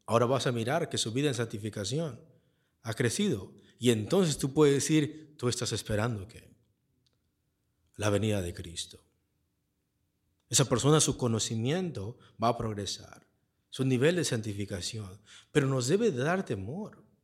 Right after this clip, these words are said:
que si vamos cinco o siete años en la congregación y seguimos batallando con las mismas cosas, seguimos oliendo igual que el mundo, seguimos comportándonos como si nos hubiéramos convertido ayer,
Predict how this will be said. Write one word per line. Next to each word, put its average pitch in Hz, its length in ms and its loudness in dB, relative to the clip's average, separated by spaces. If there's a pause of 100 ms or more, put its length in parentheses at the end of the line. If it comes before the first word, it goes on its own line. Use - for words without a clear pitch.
(480)
que - 80 -6
si 143 160 0
vamos 180 300 2
cinco 214 400 0
o 104 60 -2
siete 165 340 0
años 160 220 0
en 135 80 2
la 120 100 -2
congregación 113 680 -2 (360)
y 131 80 -4
seguimos 156 580 0
batallando 135 600 -2
con 120 140 -4
las 104 160 -6
mismas 135 360 -6
cosas, - 640 -14 (220)
seguimos 165 600 2
oliendo 127 580 0
igual 127 280 -2
que 127 120 -6
el 110 40 -4
mundo, 104 560 -8 (2500)
seguimos 185 480 2
comportándonos 160 1000 0
como 127 220 0
si 123 100 0
nos 117 140 4
hubiéramos 160 360 2
convertido 123 840 -4
ayer, 104 680 -12